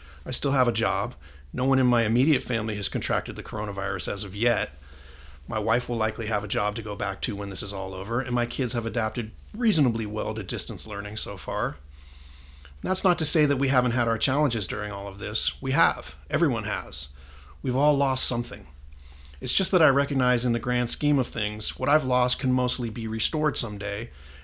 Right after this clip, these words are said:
and is relatively minor compared to the losses so many out there are facing right now. And I am thankful for that, no doubt about it. Yet still, it's an emotional roller coaster.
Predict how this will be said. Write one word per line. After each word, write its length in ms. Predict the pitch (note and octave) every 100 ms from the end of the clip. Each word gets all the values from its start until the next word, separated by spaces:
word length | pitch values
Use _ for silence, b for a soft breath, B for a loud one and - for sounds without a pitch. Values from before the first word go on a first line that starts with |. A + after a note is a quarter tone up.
| B
and 80 | C#3+
is 100 | B2+
relatively 500 | C#3+ C#3+ D3 B2+ B2+
minor 360 | B2 C3+ C3+
compared 380 | A#2 A#2+ A#2 G#2+
to 80 | A2+
the 100 | G#2
losses 380 | G#2 G#2 - A2+
so 240 | - C3+
many 240 | C3 A#2
out 180 | G#2+ G#2
there 140 | A#2 G#2
are 120 | G2
facing 400 | - A2 G2+ G2+
right 180 | F#2+ G#2
now. 280 | G#2 G2 G#2 - B B B B B
And 140 | B2
I 120 | B2
am 200 | C#3 G3
thankful 380 | F3+ B2+ G#2 G#2+
for 160 | - A2+
that, 340 | G2 G2 -
no 160 | B2+ A#2
doubt 180 | A2+ A2
about 320 | A2 A#2+ G#2+
it. 220 | G2 - - B B B B B B B B
Yet 180 | C3
still, 460 | C3 - E3 C3+ C#3+
it's 140 | - -
an 80 |
emotional 420 | D3 D3+ D#3+ D#3 C#3
roller 280 | C#3 E3
coaster. 520 | D3+ A#2 F#2+ - -